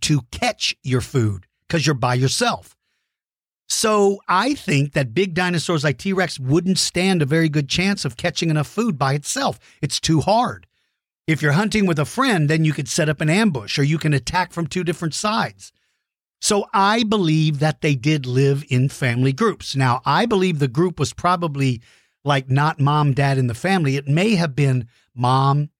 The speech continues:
maybe sisters, maybe other females living in a group. And the dads probably live by themselves. But a lot of animals do that. A lot of animals don't take care of the babies. They don't raise the young.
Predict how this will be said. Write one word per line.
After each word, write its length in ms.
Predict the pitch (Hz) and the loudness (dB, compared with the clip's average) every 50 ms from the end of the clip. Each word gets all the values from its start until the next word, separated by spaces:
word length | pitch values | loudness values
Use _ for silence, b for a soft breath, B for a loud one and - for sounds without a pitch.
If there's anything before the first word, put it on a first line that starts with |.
| _ _ | _ _
maybe 340 | 135 135 139 143 139 131 127 | -2 0 0 0 0 -2 -4
sisters, 920 | 107 - - - - 151 143 - - - 165 156 160 185 190 180 - - _ _ _ _ _ _ _ _ _ _ _ _ _ _ _ _ | -4 -4 -2 0 0 0 0 -2 -2 -2 0 0 0 0 -2 -4 -10 -14 _ _ _ _ _ _ _ _ _ _ _ _ _ _ _ _
maybe 340 | - 143 151 156 147 139 143 | -2 0 0 2 2 2 2
other 160 | 143 143 139 | 2 2 0
females 840 | 120 - - - 160 160 160 165 160 165 170 175 185 190 185 - - - _ _ _ _ | -2 -2 -2 0 0 2 2 2 2 2 0 0 -2 -6 -8 -12 -16 -18 _ _ _ _
living 340 | 135 131 156 165 165 170 165 | -2 0 0 2 2 2 2
in 100 | 165 165 | 2 2
a 60 | 160 | 0
group. 420 | 147 131 139 151 165 180 190 - - - _ _ _ _ | 0 0 0 2 2 2 0 -6 -14 -20 _ _ _ _
And 200 | - 156 143 113 113 - | 0 0 0 0 -2 -4
the 140 | 165 151 | -2 -2
dads 400 | 123 110 160 175 202 214 202 - | -2 0 0 2 2 0 0 -2
probably 520 | - - - 180 180 180 185 175 147 147 139 | -6 -4 0 0 0 0 0 -2 -2 0 0
live 300 | 131 135 147 147 139 113 | 2 2 2 0 0 -2
by 160 | 139 139 135 | -2 -2 0
themselves. 440 | 123 123 120 110 - 180 156 131 B B B B _ | -2 -4 -4 -2 0 0 0 -2 B B B B _
But 140 | 302 302 254 | 0 0 2
a 40 | |
lot 240 | 240 226 202 196 190 | 2 2 2 2 2
of 80 | 170 143 | 2 2
animals 380 | 139 139 131 127 123 120 107 | 2 2 2 2 0 -2 -4
do 220 | 107 104 139 143 135 | -2 0 0 0 0
that. 340 | 117 110 98 95 - - _ _ _ _ _ _ - | 0 -4 -6 -10 -14 -20 _ _ _ _ _ _ -2
A 60 | 175 | 0
lot 240 | 180 185 185 196 190 | 2 4 4 2 2
of 80 | 160 156 | 2 2
animals 400 | 156 160 160 147 135 127 120 113 | 2 2 2 0 0 -2 -2 -2
don't 260 | 135 143 143 143 - _ _ _ _ _ _ _ | 0 0 0 0 -4 _ _ _ _ _ _ _
take 240 | - 151 143 135 - | -2 -2 -2 -2 -2
care 200 | - - 151 147 | -2 0 2 2
of 120 | 147 131 127 | 2 2 0
the 80 | 127 | -2
babies. 560 | 113 127 120 123 131 127 131 131 131 127 110 | 0 0 0 0 0 0 0 -2 -2 -4 -2
They 100 | 143 139 | -2 0
don't 260 | 131 131 131 135 131 - _ | 0 2 0 0 -2 -4 _
raise 380 | 127 120 127 135 131 131 120 | -4 0 2 2 2 0 0
the 100 | 120 135 | -2 -2
young. 400 | 127 120 127 123 120 120 117 117 | -2 0 0 0 2 0 -2 -4